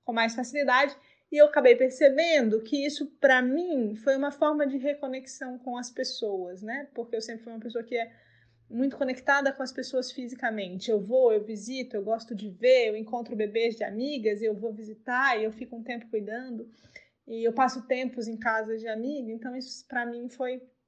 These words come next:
sempre importante. E na pandemia eu tive que ressignificar isso e reinventar isso. E acabei percebendo que,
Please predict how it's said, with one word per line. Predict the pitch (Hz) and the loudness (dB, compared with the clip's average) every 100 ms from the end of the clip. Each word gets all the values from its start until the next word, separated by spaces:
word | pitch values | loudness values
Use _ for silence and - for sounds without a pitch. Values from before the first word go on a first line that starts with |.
| _ _ _ _ _ | _ _ _ _ _
sempre | - 220 226 247 | -8 -6 -2 -2
importante. | 247 277 277 262 320 - - _ _ _ _ | 4 4 4 -2 -4 -8 -16 _ _ _ _
E | 262 262 262 269 262 262 254 254 254 | -6 -2 -2 -2 -4 -4 -2 -2 0
na | 269 | 0
pandemia | 269 269 277 269 269 | 2 4 4 8 8
eu | 277 | 8
tive | 277 294 269 277 | 4 -4 -4 -8
que | - 285 302 330 | -4 -4 0 0
ressignificar | 269 285 277 - 269 277 285 294 - 254 233 247 | 2 6 6 6 -6 -6 -8 -8 -4 0 2 2
isso | 233 233 247 - 240 | -2 -8 -10 -10 -6
e | 220 - - 247 262 269 277 262 - _ - | -6 -8 -6 0 2 4 2 0 -6 _ -6
reinventar | 269 254 254 240 247 214 214 | -4 -4 -6 -6 -4 -2 -4
isso. | 208 214 - | -6 -10 -8
E | 226 214 | -6 -4
acabei | 220 226 208 220 240 | 0 0 2 0 0
percebendo | - 247 - 233 233 | -4 -4 -2 -6 -6
que, | 240 254 254 | -8 -8 -8